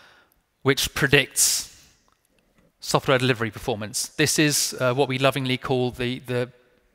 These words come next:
B F D, the Big and Fulsome Diagram. These are all the things that predict software delivery performance.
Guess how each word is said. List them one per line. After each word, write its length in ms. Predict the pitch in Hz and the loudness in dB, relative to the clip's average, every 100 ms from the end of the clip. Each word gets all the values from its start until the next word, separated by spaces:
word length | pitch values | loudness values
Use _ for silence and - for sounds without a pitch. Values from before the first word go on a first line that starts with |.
| - | -2
B 160 | 147 | 2
F 200 | 123 - | 2 2
D, 180 | 190 175 | 2 2
the 100 | 151 | 2
Big 320 | 127 143 127 - | 2 2 2 -4
and 120 | 135 | -8
Fulsome 440 | - 143 - 123 | 0 0 2 -2
Diagram. 580 | 113 156 160 175 165 165 - - - - - - - | 2 4 6 6 4 2 -10 -20 -20 -20 -20 -14 0
These 200 | 190 185 | 2 4
are 40 | |
all 140 | 175 165 | 6 6
the 120 | 147 | 6
things 340 | 156 143 139 | 4 2 2
that 140 | 139 - | -2 -4
predict 320 | 131 143 - | 2 2 2
software 320 | - 127 - | -2 -2 -2
delivery 280 | 120 104 104 | -4 -4 -10
performance. 500 | 107 - 117 117 - | -12 -14 -12 -10 -10